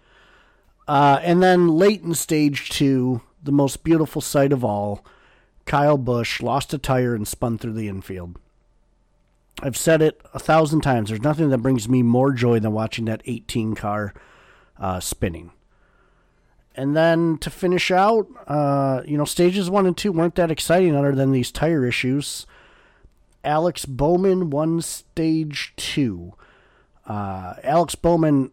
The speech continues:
who had early success, kind of fell off through the summer part, has really come alive in the playoffs,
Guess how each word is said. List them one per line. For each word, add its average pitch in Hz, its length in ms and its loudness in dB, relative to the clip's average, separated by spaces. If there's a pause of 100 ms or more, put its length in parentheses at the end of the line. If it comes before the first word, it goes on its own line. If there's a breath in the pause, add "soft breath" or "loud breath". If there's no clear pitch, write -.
(100)
who 147 180 -2
had 131 300 0 (840)
early 196 320 2
success, - 720 -2
kind 165 160 0
of 160 60 -4
fell 185 260 2
off 170 200 2
through 151 160 0
the 131 100 -2
summer 160 360 0
part, 113 340 -2
has 107 200 -4
really 208 240 0
come 160 200 0
alive 135 380 0
in 117 80 -2
the 110 80 -4
playoffs, 104 680 -4